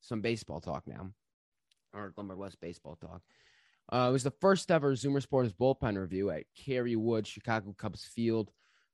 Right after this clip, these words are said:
uh, that starred myself, starting, or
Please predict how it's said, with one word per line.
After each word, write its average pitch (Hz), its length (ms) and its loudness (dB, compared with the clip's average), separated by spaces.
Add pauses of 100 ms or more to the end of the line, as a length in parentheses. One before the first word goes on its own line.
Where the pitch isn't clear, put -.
(220)
uh, 104 120 0
that 101 180 -2
starred 110 420 0
myself, 113 720 -2 (560)
starting, 123 480 0
or 113 300 2